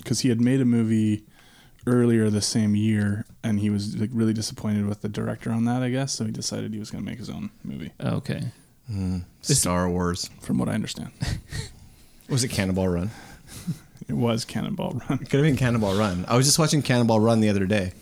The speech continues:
Speaker 1: Really?
Speaker 3: Yeah.
Speaker 1: I haven't seen that in a while.
Speaker 3: I bought it on V H S. It's awesome.
Speaker 1: <laughs>
Speaker 2: I
Speaker 1: You
Speaker 2: like
Speaker 1: gotta
Speaker 2: that
Speaker 1: get, you gotta
Speaker 2: movie.
Speaker 1: get all three of them.
Speaker 3: No, I don't. I really
Speaker 1: Yeah.
Speaker 3: don't.
Speaker 1: You gotta get th-, number three was called Speed Zone.
Speaker 3: No.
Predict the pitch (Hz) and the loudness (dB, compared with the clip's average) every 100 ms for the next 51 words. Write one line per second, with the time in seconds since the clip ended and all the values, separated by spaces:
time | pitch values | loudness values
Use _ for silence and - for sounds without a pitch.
0 | 120 139 127 156 - - 175 139 87 - | 0 4 2 0 -6 -4 0 0 -2 -12
1 | - 120 107 110 110 117 92 104 - - | -8 -6 -4 -4 -4 -6 -8 -12 -14 -14
2 | - 135 160 151 95 95 107 104 120 98 | -4 0 2 2 2 2 0 0 -2 -4
3 | - _ _ - - - - 156 - 175 | -10 _ _ -20 -6 -4 -2 -4 -2 0
4 | 120 120 180 165 156 - - - - - | 2 2 0 -4 -10 -18 -20 -20 -20 -20
5 | _ - 123 131 131 120 123 127 123 123 | _ 0 2 4 4 4 4 4 4 4
6 | 123 - 165 143 110 110 - - - - | 2 2 2 4 4 2 -2 -16 -20 -10
7 | - 117 98 92 87 87 220 - - 131 | 0 4 4 4 2 -2 -8 -14 -2 2
8 | 127 123 107 85 107 104 - 175 143 - | 6 6 4 2 2 0 0 2 2 2
9 | - 131 127 113 156 180 127 127 - - | 0 4 4 4 4 4 2 2 0 0
10 | 175 170 127 110 107 - - - 107 104 | 0 4 4 4 4 0 -16 -6 0 2
11 | 98 | 0